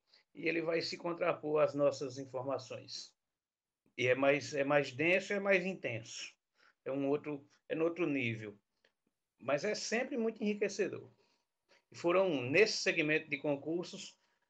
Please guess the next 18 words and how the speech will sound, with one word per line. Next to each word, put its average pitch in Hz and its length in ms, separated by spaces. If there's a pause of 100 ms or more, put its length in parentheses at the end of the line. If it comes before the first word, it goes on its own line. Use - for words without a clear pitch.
(140)
eu 127 180
fiquei, 147 880 (420)
acho - 320
que 113 300 (120)
quinze, 143 340
dezesseis 113 640
anos, 117 340
não, 104 380 (340)
não 113 120
fiz 113 260
exatamente 117 540
essa 123 180
conta, 147 300
até 143 180
porque 135 280
eram 139 380 (380)
atividades 123 600
paralelas. 135 920